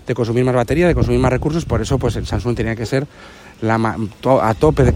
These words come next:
en carrera, carrera armamentística de, de, de memoria ram y de batería y de todo, pues porque son añadidos que ponía Samsung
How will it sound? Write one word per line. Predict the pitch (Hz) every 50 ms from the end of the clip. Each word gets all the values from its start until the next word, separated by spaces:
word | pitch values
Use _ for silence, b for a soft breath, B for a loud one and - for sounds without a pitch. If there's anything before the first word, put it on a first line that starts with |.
| - 123
en | 123 117
carrera, | - - 123 117 123 139 147 151 139 135 131 127 127 135 135 123 113 - - -
carrera | - 127 117 120 143 147 147 143 135 131
armamentística | 131 127 131 127 127 131 123 117 143 - - 143 139 131
de, | 127 127 123
de, | 120 120 123
de | 120 123
memoria | 127 123 123 123 127 127 139 135 139 127
ram | 127 139 143 151 147
y | 135
de | 123 123 123 123
batería | 117 120 127 127 107 - 120 135 135
y | 123
de | 117 110
todo, | - 143 151 156 B B B B B B B B B B
pues | - 131 131 -
porque | - 139 123 - - 139 147 - -
son | - - - 127 131
añadidos | 139 135 139 143 143 139 143 147 143 135 -
que | -
ponía | 110 107 104 113 120
Samsung | 120 151 147 147 - 175 185